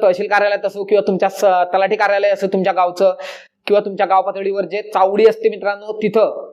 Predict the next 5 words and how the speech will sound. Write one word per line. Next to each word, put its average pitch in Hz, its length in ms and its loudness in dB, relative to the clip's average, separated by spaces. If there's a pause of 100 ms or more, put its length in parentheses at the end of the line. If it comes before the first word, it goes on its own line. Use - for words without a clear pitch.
तिथं 220 320 0
तुम्हाला 233 260 2
लवकरच 226 640 2 (280)
तुमच्या 208 240 -2
सातबाऱ्यामध्ये 208 1080 -2